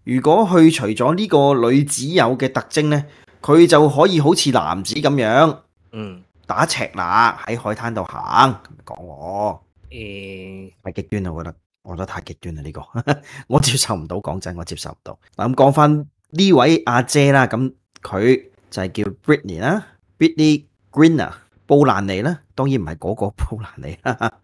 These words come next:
Speaker 1: <laughs> 啊，大家個名同啫下。
Speaker 2: 同名啫。
Speaker 1: 同名啫。嗱，咁佢呢，之前就被俄羅斯檢方指控佢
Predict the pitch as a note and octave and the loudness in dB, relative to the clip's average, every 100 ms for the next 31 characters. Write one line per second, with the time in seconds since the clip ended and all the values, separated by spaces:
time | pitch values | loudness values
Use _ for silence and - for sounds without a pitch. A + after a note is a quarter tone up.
0 | _ - _ _ - B2+ - D2+ _ G2 | _ -20 _ _ -20 -16 -14 -14 _ -8
1 | A2 A2+ F2+ F2 C3 D#2+ D2 G2+ G#2+ - | -6 -6 -6 -6 -6 -10 -8 -6 -6 -10
2 | - _ - G2+ G#2 A#2 B2 A#2+ A#2 A#2 | -14 _ -14 -6 -2 -2 0 -2 -2 -14
3 | _ _ F2 F2 G2+ A2+ G2+ E2 C2 - | _ _ -10 -6 -4 -2 -4 -4 -6 -4
4 | F3+ - C3 C#3+ E3+ D3 _ _ G3+ G#3 | -2 0 2 2 2 -4 _ _ -4 -2
5 | - A2+ A2 A#2+ A#2 B2 A#2+ G2 F2 G2+ | -2 -4 -2 -2 0 0 0 -4 -6 -4
6 | F3 F3+ C#3+ _ - A#2 F3 F3 F#3+ F#3 | -2 -4 -6 _ -4 0 0 2 2 2
7 | D3+ C#3 F3 C3+ A#2+ A#2 | 0 -2 0 0 0 0